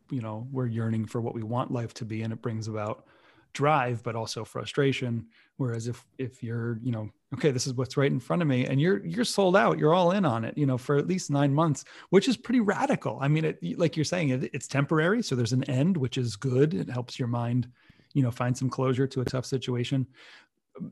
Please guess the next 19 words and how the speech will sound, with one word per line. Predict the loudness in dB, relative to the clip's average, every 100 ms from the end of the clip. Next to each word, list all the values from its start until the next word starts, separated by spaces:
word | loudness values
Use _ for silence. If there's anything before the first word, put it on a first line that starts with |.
| 2
you | 6
know, | 6
but | 6 4
most | 2 2 0
Americans | 0 2 2 2 -2
can't | 0 -4 -2
take | -2
a | 0
vacation | 0 0 0 0 2 2
longer | 4 4
than | 2 0
six | -4 -6 -2
days | 0 0 -2 -6 -12 -14
without, | -4 -2 0 -2 -4 _ _ _
you | -8
know, | -6
going | -4 -4 -2
crazy. | 0 0 0 -4
So | -4 2 4 4 0